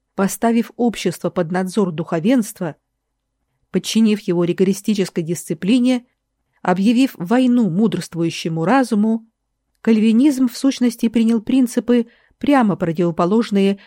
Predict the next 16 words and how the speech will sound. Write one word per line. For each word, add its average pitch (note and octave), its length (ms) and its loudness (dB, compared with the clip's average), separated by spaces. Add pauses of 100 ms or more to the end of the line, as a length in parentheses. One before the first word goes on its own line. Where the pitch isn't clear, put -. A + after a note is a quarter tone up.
(100)
гуманистическим F3+ 1080 -2 (220)
индивидуализму G#3 1120 0 (180)
и C#4 260 0
секуляризации F#3 920 -2
мысли F3 440 -4
и F3+ 160 -4
жизни. D3+ 500 -6 (1800)
Одним A#3+ 380 4
словом, B3 460 2
протестантизм, G3 1120 -2 (400)
как F#3 180 -4
и F#3 40 -2
всякое F#3 440 -2
другое F#3 440 0
историческое F3 760 -4
явление, A#3+ 640 0